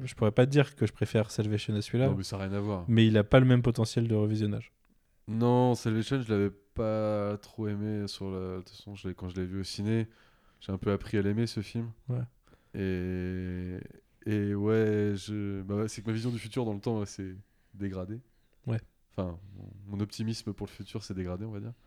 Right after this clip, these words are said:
Speaker 2: Et du coup, Salvation, euh, me colle plus à la peau maintenant, forcément. Là, celui-ci, c'est, c'est de la régression, hein. Mais c'est ce qu'on fait, comme tu disais, avec toutes les franchises. On adore ça, hein. On...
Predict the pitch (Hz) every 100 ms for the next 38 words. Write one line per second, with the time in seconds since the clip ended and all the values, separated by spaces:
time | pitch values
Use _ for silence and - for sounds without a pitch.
0 | _ _ - _ _ 101 95 - 135 120
1 | 104 101 101 127 123 107 101 101 104 98
2 | 110 - 107 104 113 107 107 120 110 -
3 | 95 - 104 104 - _ _ _ _ _
4 | - 120 117 113 104 101 - 127 135 135
5 | - _ _ _ _ _ _ _ - -
6 | 107 104 104 98 98 98 95 - 101 95
7 | 98 104 104 - 120 101 92 92 98 95
8 | - 92 87 - - 92 - 101 95 90
9 | - 95 92 101 92 92 - 95 - 95
10 | - 120 107 95 92 95 98 98 - 110
11 | 98 92 92